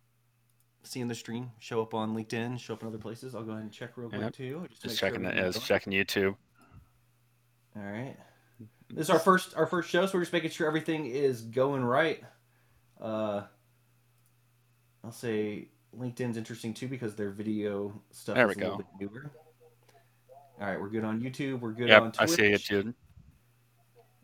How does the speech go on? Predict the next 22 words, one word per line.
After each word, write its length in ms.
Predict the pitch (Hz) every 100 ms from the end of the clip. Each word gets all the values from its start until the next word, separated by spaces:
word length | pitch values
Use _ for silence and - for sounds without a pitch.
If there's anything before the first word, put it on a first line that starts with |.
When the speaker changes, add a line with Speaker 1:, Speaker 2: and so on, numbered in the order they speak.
| -
Speaker 1:
All 60 |
right, 80 | 107
let 60 | 117
me 80 |
look 180 | 117 117
on 160 | 120 113
our, 320 | 110 104 -
our 100 | 107
LinkedIn. 420 | 110 120 117 147
I 60 | 139
think 180 | 120 113
we 60 |
have 120 | 120 113
some, 160 | 110
maybe 160 | 113 117
some 140 | 110
LinkedIn 360 | 117 120 127 123
folks, 300 | 131 120 -
too, 260 | - 135
that 140 | 131 120
have, 240 | 120 117
uh, 300 | 113 107 107